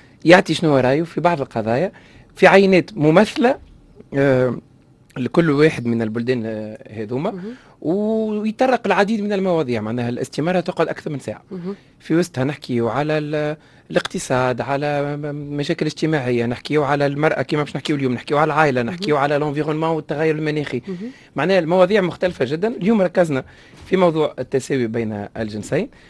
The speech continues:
Speaker 1: و-، وخلينا نحكي فرد مرة على المنهجية، خاطر سي امبورتون اوسي.
Speaker 2: مهم.
Speaker 1: كيفاش صارت ليتود؟ صارت أول حاجة ما بين أربعة وعشرين فيفري وحداش مارس ألفين وأربعة وعشرين، سي
Speaker 2: مهم.
Speaker 1: تو ريسون.
Speaker 2: مهم.
Speaker 1: آه، صارت بمقابلات وجاهية،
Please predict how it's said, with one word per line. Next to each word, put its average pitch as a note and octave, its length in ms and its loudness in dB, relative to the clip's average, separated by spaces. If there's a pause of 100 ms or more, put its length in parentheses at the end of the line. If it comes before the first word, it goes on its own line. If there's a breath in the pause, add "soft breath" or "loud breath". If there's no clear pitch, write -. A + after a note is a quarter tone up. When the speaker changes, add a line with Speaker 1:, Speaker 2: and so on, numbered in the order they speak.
(300 soft breath)
Speaker 1:
و-، E3+ 440 -2 (1000)
وخلينا F#3+ 600 -2
نحكي F3 240 -4
فرد E3 200 2
مرة F3 160 8
على C#3 180 6
المنهجية، C3+ 960 2
خاطر - 180 -8
سي A#2 120 -4
امبورتون A#2 380 -4
اوسي. D#3+ 260 -6
Speaker 2:
مهم. - 60 -10
Speaker 1:
كيفاش D3+ 220 -4
صارت C#3+ 320 4
ليتود؟ C#3+ 300 -2 (760)
صارت - 280 4
أول C3+ 180 4
حاجة C3+ 300 0 (320 loud breath)
ما A#2+ 80 0
بين B2 320 -2
أربعة E3+ 240 0
وعشرين D3+ 300 -2
فيفري A#2 380 -6 (120)
وحداش C3+ 360 -4
مارس B2+ 240 -2
ألفين A2+ 280 -6
وأربعة G#2+ 180 -4
وعشرين، D3 340 -4
سي F#3 60 -4
Speaker 2:
مهم. A3+ 100 -2
Speaker 1:
تو C#4 80 -2
ريسون. B2 340 -2 (140 loud breath)
Speaker 2:
مهم. G3 200 -10 (560 loud breath)
Speaker 1:
آه، A#2+ 380 2
صارت E3 300 2 (100)
بمقابلات C#3 920 0
وجاهية، D#3 500 0